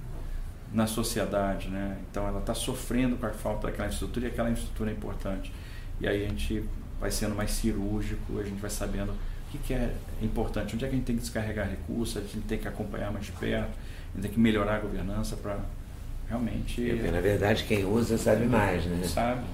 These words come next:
Speaker 1: sente na
Speaker 2: Claro,
Speaker 1: pele.
Speaker 2: sente na pele. Bom, em nome dos cariocas, não posso deixar, não,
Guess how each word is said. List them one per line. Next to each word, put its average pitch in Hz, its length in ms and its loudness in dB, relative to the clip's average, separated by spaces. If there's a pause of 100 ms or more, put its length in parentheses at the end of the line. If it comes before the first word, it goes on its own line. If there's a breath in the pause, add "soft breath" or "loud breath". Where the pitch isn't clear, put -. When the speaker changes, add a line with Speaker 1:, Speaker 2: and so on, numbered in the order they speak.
Speaker 1:
sente 113 280 2
na 110 60 0
Speaker 2:
Claro, 107 300 6
Speaker 1:
pele. - 100 2
Speaker 2:
sente 90 360 0
na 90 100 2
pele. 85 400 2 (560 loud breath)
Bom, 127 380 12 (100)
em 117 100 6
nome 147 240 12
dos 147 140 12
cariocas, 131 560 12
não 131 80 8
posso 127 260 12
deixar, 117 380 12
não, 123 220 8